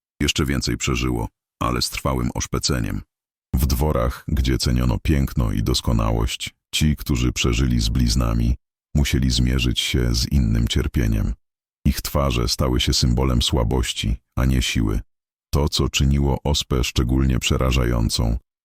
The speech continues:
to sposób, w jaki się rozprzestrzeniała.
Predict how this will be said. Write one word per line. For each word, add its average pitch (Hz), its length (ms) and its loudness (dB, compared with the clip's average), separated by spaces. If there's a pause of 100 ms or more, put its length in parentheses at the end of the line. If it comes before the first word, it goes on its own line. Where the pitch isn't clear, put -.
(120)
to - 80 2
sposób, - 580 -2
w 69 80 0
jaki 71 280 0
się 65 200 0
rozprzestrzeniała. 58 1000 -2